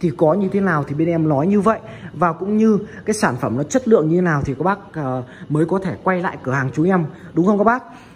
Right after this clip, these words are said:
Đấy, không như những cái sản phẩm trôi nổi ngoài thị trường, đấy, hay là những cái sản phẩm mà treo đầu dê bán thịt chó, đấy, thì bên em không bao giờ có cái khái niệm bán những cái dòng sản phẩm kém chất lượng hay là những cái dòng sản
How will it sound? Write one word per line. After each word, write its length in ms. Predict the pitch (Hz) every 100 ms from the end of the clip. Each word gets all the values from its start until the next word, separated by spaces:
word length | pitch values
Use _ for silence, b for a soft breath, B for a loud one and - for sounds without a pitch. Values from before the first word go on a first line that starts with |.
| -
Đấy, 340 | 123 147 202 - B B
không 300 | - 226 226
như 220 | 233 240
những 280 | 233 220 233
cái 260 | 220 170 180 226 - - - - - - - -
sản 240 | - 127 113
phẩm 160 | 131 123
trôi 220 | 208 196
nổi 200 | 190 123
ngoài 200 | 143 139
thị 140 | - 151
trường, 260 | - 196 151 B B
đấy, 180 | 120 131
hay 220 | 175 202
là 80 | 180
những 160 | 147 156
cái 100 | 202
sản 240 | 202 127 131
phẩm 300 | 147 107 143
mà 120 | 135
treo 280 | 135 196 180
đầu 160 | 160
dê 220 | 131 170 165
bán 220 | 139 165
thịt 140 | 170 -
chó, 320 | 160 135 160 214 B -
đấy, 220 | 131 151 175
thì 120 | 170
bên 180 | 170 185
em 100 | 175
không 240 | - 220
bao 100 | 220
giờ 240 | 170 147 131
có 120 | -
cái 120 | 143 165
khái 200 | 156 147
niệm 180 | 202 214 B B 185
bán 240 | - 143 165
những 100 | 202
cái 80 | 196
dòng 200 | 156 135
sản 180 | 131
phẩm 180 | 110 131 101
kém 180 | 123 131
chất 180 | 160 226
lượng 200 | 208 135
hay 200 | 139 156
là 100 | 143
những 140 | 123
cái 100 | 156
dòng 200 | 165 139
sản 200 | 117 113